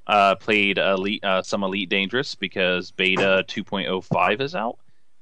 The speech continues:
Uh, looks good, plays good, the game's fantastic. Um, they've made it a little bit bigger. They've opened up the universe a little bit more. Um, the last game I played, I played, uh, some Destiny.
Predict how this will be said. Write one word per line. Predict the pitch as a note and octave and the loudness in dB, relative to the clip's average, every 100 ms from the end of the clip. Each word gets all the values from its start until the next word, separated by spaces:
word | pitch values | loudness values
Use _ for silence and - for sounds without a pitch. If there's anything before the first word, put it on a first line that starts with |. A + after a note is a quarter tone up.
| - | 0
Uh, | F2 E2+ | 2 2
looks | E2+ F2+ - - | 0 -2 -4 -4
good, | G2 G2 G2+ | -2 0 -2
plays | - G2+ G2 - | -2 -2 0 0
good, | F#2+ G2 G2+ F2+ | 0 2 0 -2
the | |
game's | E2+ F2+ F2+ F2 | -2 -2 -2 -6
fantastic. | - F2 - F2 - - - - - - - - - | -6 -6 -4 -8 -6 -10 -10 -20 -20 -20 -20 -12 0
Um, | G#2 G2 F2 F#2+ - - - - - | 4 4 2 -2 -14 -20 -20 -20 -4
they've | G#2+ F2 | -2 0
made | G2 F#2+ F#2 | 0 2 2
it | F#2 - | -2 -2
a | G2+ | 0
little | F#2+ F2+ F2+ | 2 2 0
bit | D2+ D#2+ | -2 -2
bigger. | F2+ G#2 G2+ | 0 2 2
They've | F2 E2 | 0 -4
opened | G2 - F#2+ | -4 -4 -4
up | - | -2
the | F2+ F2+ F2 - - | -2 -2 -2 -6 -12
universe | F#2 F#2 F#2 F#2+ - | -6 -4 -2 -6 -8
a | |
little | E2+ - | -10 -10
bit | - - | -10 -12
more. | E2+ C#3+ - - - - - - | -14 -14 -18 -20 -20 -20 -12 0
Um, | G2 F#2+ F#2 F2 - | 4 4 4 0 -2
the | F#2 | 2
last | F#2+ A#2 - | 4 2 0
game | C3+ C3 | 0 0
I | C3+ | 0
played, | - C3 D#3 F#3+ - - - - - - - | 0 0 0 -6 -14 -20 -20 -20 -20 -18 -14
I | |
played, | F2+ - F#2 F2+ F2+ | -10 -2 2 2 0
uh, | F2 F2 | -6 -10
some | - C#3 | -8 -4
Destiny. | G#3 A3 - - | -2 -4 -6 -20